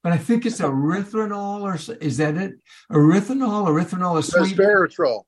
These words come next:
Speaker 2: Resveratrol.
Speaker 1: That was the one. At least I got through the door. You had to open it. That was it. <laughs> That's the one. And, uh, that they are now finding that that has caused blockage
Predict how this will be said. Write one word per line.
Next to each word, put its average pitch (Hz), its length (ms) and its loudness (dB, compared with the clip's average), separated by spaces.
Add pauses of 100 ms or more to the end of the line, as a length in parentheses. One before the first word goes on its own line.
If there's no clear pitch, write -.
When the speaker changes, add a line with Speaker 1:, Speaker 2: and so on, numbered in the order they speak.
(180)
Speaker 2:
Resveratrol. 131 720 -4 (120)
Speaker 1:
That 190 180 2
was 190 200 2
the 180 100 0
one. 160 400 0
At 151 60 -10
least 208 260 -4
I 208 80 -4
got 202 220 -8
through 190 140 -2
the 175 160 -2
door. 160 260 0
You 151 120 2
had 170 140 -4
to 156 80 -2
open 147 260 -4
it. 104 140 -14
That 180 140 -6
was 165 180 -2
it. 156 180 -2 (200)
<laughs> - 160 -20
That's - 360 -2
the 247 120 0
one. 175 340 0 (400)
And, 180 300 -2
uh, 143 240 -2 (100)
that 165 240 -4
they 214 160 2
are 214 140 2
now 190 340 -2 (140)
finding 143 580 -4
that 147 280 -2
that 175 460 -4 (600)
has 160 200 -2
caused 160 600 0
blockage 151 840 -4